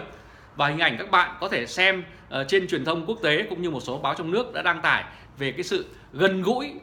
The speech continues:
của Campuchia với Trung Quốc như thế nào, ờ, trong thời gian qua. Đó là thể hiện, ờ, rất rõ, ờ, qua những buổi Campuchia bí mật cho Trung Quốc sử dụng căn cứ hải quân hay không. Ờ, đây là cái câu hỏi mà một cái số bài báo quốc tế đã đăng và,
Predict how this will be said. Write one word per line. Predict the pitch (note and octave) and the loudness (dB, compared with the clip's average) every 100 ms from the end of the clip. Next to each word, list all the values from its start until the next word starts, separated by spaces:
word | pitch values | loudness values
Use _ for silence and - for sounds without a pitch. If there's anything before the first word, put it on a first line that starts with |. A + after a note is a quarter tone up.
| - | -12
của | D3+ A#2+ | -6 -4
Campuchia | F#3+ F3+ - F#3 F3+ | -2 -2 -2 2 2
với | D3+ D#3 G#3 B3 | 2 2 2 2
Trung | G3 | -2
Quốc | A3 B3+ G#3+ | 0 0 0
như | F#3+ | -2
thế | A3 G#3+ | 0 4
nào, | F#3+ C3 G2+ - - - | 4 4 0 -12 -20 -6
ờ, | B2+ B2+ | -4 0
trong | F3 | 0
thời | F3 | 0
gian | C3 D#3 D#3 | 0 0 4
qua. | E3 D#3+ C#3+ - - | 6 6 2 -8 -8
Đó | - D#3 | -2 0
là | G3 - | -2 -4
thể | C#3 | 0
hiện, | D#3+ G3 - - - | 2 2 0 -18 -14
ờ, | - C3 D3+ | -6 -4 0
rất | B3+ | 0
rõ, | - F#3+ A#3 C4 - - | 2 0 -2 -4 -12 -16
ờ, | - - | -12 0
qua | F3 F3+ | 4 4
những | D#3+ F3+ A#3 G3+ | 4 -2 -6 -2
buổi | F3+ G#2+ - - - | 0 0 -6 -8 0
Campuchia | G3+ G#3 G#3 G3+ | 2 2 0 0
bí | F#3+ E3 | 0 0
mật | A#3+ - | 0 0
cho | F3+ | -2
Trung | F#3+ F3+ | -2 -2
Quốc | B3+ - | -2 -2
sử | - D3+ | 0 2
dụng | E3+ - | 0 -4
căn | F#3+ | -4
cứ | F3 F3 | -2 -2
hải | F#3+ A2+ | -2 -2
quân | G3 F3 | 0 0
hay | E3+ | -2
không. | D#3+ A3 E3 - - - | 2 2 2 -8 -18 -12
Ờ, | C3+ | -2
đây | F3 | 2
là | E3 | 2
cái | F#3+ | 0
câu | F#3+ F3+ | 0 0
hỏi | E3 A#2+ G#2 | 2 0 -2
mà | A#2+ A#2+ | -6 -4
một | A2 A2+ | -6 -8
cái | - - | -8 -10
số | - C3+ | -10 -6
bài | F3 A#2+ | -2 -2
báo | A#2+ E3+ F#3+ - | -2 -4 -6 -12
quốc | - G3+ | -8 -2
tế | D3 | 0
đã | A#2+ F#2 - - - | 0 -4 -8 -20 -4
đăng | F#3+ G3 E3+ - - | 4 4 4 -8 -12
và, | B2 B2 A2+ A2 | -4 -2 -2 -4